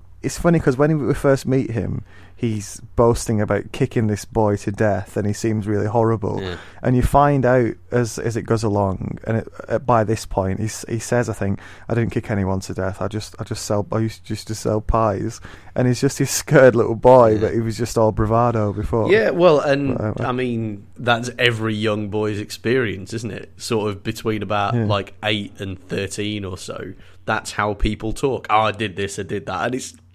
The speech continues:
Speaker 2: bollocks. It's laughable bollocks. But,
Speaker 1: Yeah.
Speaker 2: but at the time, it's what it takes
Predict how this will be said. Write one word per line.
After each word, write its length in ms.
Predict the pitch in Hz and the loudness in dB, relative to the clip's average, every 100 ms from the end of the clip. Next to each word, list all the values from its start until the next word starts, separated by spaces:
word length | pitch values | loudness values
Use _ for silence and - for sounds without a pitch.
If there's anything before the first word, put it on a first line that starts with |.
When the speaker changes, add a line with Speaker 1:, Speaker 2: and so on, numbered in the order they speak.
| _ _ - | _ _ -4
Speaker 2:
bollocks. 500 | 180 139 95 - - | 0 0 -2 -10 -14
It's 140 | - | -12
laughable 640 | 135 147 160 - 143 123 120 | -6 0 0 0 -4 -4 -4
bollocks. 600 | 139 135 110 - - - - - - - - - - | -4 -4 -6 -10 -20 -20 -20 -20 -20 -20 -20 -20 -2
But, 240 | 117 104 135 | 2 4 4
Speaker 1:
Yeah. 200 | 127 110 | 4 4
Speaker 2:
but 140 | 123 | 4
at 100 | 120 | 2
the 100 | 120 | -2
time, 540 | - 139 135 92 95 - | -2 0 0 -2 -6 -8
it's 260 | 110 - | -8 -8
what 160 | 107 110 | -6 -4
it 100 | 107 | -4
takes 360 | - 107 - | -4 -6 -6